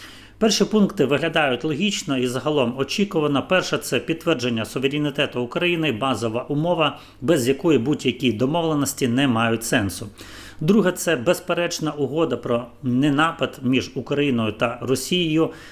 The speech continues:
з чітким механізмом контролю. Наступне – це створення системи моніторингу на лінії зіткнення, щоб уникнути провокацій. Четверте – це гарантії безпеки для України, включно з чіткими зобов'язаннями партнерів. Окремо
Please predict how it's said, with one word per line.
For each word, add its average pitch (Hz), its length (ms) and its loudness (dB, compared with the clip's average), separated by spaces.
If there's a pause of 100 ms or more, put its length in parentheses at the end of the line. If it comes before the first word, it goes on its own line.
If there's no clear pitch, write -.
з 120 180 -2
чітким 160 540 0
механізмом 135 680 0
контролю. 131 540 2
Наступне – 202 380 2
це 170 120 0
створення 165 460 0
системи 135 520 -2
моніторингу 147 760 0
на 123 140 2
лінії 127 440 2
зіткнення, 143 600 0
щоб 170 280 -2
уникнути 151 560 0
провокацій. 165 800 -2 (300)
Четверте – 185 460 0
це 147 160 -2
гарантії 139 400 0
безпеки 135 560 0
для 110 160 2
України, 156 440 2
включно 135 540 0
з 101 140 -4
чіткими 151 540 2
зобов'язаннями 127 1040 0
партнерів. 131 540 -2 (480)
Окремо 185 380 0